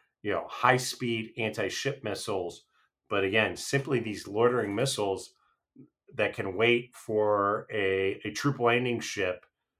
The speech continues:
uh, to come within range." And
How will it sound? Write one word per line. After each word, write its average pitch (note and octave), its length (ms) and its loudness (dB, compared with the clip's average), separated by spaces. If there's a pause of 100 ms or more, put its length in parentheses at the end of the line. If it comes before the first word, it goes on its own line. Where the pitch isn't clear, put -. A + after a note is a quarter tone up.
(300)
uh, F#2+ 360 0 (100)
to G#2+ 100 -8
come A2 220 0
within G2 280 -4
range." F2+ 640 -6 (460)
And F2+ 580 -2